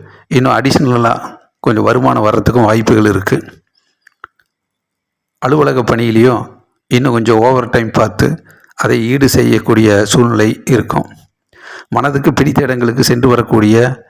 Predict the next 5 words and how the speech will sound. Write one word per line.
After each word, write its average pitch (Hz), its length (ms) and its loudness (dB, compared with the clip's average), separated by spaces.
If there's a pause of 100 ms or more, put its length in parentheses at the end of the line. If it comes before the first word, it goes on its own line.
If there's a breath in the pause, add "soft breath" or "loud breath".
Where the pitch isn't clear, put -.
(440 soft breath)
சூழ்நிலைகள், 117 640 0 (1800)
சென்று 135 380 -2
வரக்கூடிய 110 420 2 (340)
சூழ்நிலைகள்லாம் 113 680 0
இருக்கும். - 300 -4